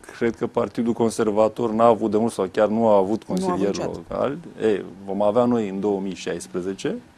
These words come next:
Speaker 1: și acești, de fapt, această muncă care am început-o anul trecut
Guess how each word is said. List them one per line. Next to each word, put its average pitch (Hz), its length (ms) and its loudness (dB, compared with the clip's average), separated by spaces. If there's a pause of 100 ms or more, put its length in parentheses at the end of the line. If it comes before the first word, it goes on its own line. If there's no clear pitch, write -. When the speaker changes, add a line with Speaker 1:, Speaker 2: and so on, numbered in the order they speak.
(680)
Speaker 1:
și - 600 -6 (1040)
acești, 131 600 -2 (1200)
de 135 80 -10
fapt, - 180 0
această 170 340 4
muncă 180 200 0
care 143 160 4
am 131 60 2
început-o 127 360 4
anul 135 160 8
trecut 104 580 -2